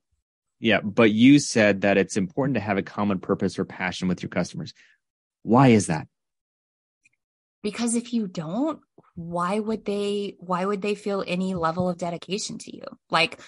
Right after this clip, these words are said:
Speaker 2: why are
Speaker 1: Mm.
Speaker 2: they gonna keep coming back? Right? You're a commodity if you don't have that shared passion and purpose. If you haven't connected your story to theirs, they're choosing you out of convenience,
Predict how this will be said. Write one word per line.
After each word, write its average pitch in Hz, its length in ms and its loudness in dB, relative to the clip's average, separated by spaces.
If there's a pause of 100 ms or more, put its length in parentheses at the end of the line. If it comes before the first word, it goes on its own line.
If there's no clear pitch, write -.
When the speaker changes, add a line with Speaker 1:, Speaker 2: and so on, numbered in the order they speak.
(200)
Speaker 2:
why 165 240 4
are 208 120 2
Speaker 1:
Mm. 196 40 -2
Speaker 2:
they 190 120 0
gonna 180 220 -6
keep 185 260 -8
coming 156 300 -10
back? - 400 -4 (420)
Right? 214 300 0 (420)
You're 220 200 4
a 254 60 2
commodity 185 840 -4
if 170 160 -10
you 180 160 -6
don't 175 300 -4
have 175 160 -8
that 170 180 -8
shared 160 280 -8
passion 143 320 -8
and 143 100 -14
purpose. - 420 -12
If 185 140 -10
you 190 100 -4
haven't 214 280 -2
connected 185 480 -8 (260)
your 170 300 -2
story 175 600 -4
to 160 120 -10
theirs, 156 480 -6 (260)
they're 185 160 0
choosing 214 580 -2
you 170 340 -4 (220)
out 175 160 2
of 170 200 -6
convenience, 175 880 -4